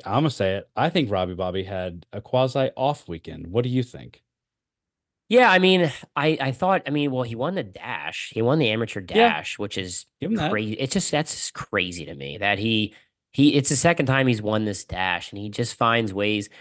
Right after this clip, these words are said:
Speaker 2: Robbie Bobby's got some low-key, like, really good racecraft. Like, that, that guy,
Speaker 1: Mm-hmm.
Speaker 2: dude, he's,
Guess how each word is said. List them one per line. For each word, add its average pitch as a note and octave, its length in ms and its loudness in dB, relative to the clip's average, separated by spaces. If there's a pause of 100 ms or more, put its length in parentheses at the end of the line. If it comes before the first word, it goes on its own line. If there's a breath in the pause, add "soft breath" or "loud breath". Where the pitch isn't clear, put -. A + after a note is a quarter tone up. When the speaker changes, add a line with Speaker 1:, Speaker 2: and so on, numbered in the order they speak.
(220 loud breath)
Speaker 2:
Robbie F#3+ 260 6
Bobby's G#3+ 380 4
got C#3 180 2
some B2 140 -2
low-key, B2 500 2
like, G2+ 160 -2
really G#2+ 240 -4
good G#2 200 -8
racecraft. F2 600 -10
Like, F#2+ 240 -6
that, B2 200 -2
that - 240 -2
guy, D#3 80 -2
Speaker 1:
Mm-hmm. A3+ 180 4
Speaker 2:
dude, D#3 180 4
he's, G3 300 0